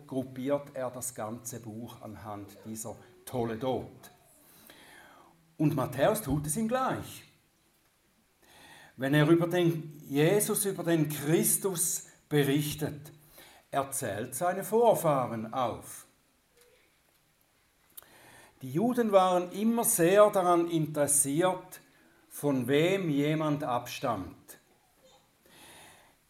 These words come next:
Es war einerseits wichtig, wie wir das letztes Mal gelernt haben, weil jemand nur in ein Amt eingesetzt werden konnte,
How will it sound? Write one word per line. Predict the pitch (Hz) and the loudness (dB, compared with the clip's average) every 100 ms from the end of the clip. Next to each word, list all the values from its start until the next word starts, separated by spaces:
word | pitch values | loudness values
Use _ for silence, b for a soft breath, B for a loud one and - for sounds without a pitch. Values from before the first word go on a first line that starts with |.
| 151 | -4
Es | 147 | 6
war | 170 175 170 | 8 8 6
einerseits | 143 165 220 220 208 185 175 139 | 4 4 4 2 2 2 2 0
wichtig, | 135 220 220 - 220 165 | 0 -2 -2 -4 -6 -2
wie | 165 | 0
wir | 160 156 135 | 4 4 4
das | - 123 | -2 -4
letztes | 131 156 - 156 | -2 0 -2 0
Mal | 170 170 | 0 0
gelernt | 160 151 156 | 2 2 0
haben, | 151 151 156 143 | 0 -2 0 2
weil | 131 135 127 B B B | 2 2 -2 B B B
jemand | 123 147 160 156 160 | 0 2 4 2 2
nur | 151 170 208 220 196 | 2 2 4 2 2
in | 170 | -2
ein | 160 156 151 | 0 -2 -2
Amt | 147 202 226 - | 0 2 0 -4
eingesetzt | - 180 190 190 - 185 180 - | -2 -2 -2 -4 -2 -2 -2 -2
werden | 151 165 165 170 160 | 4 4 4 0 -2
konnte, | 147 143 151 151 | 2 2 2 -4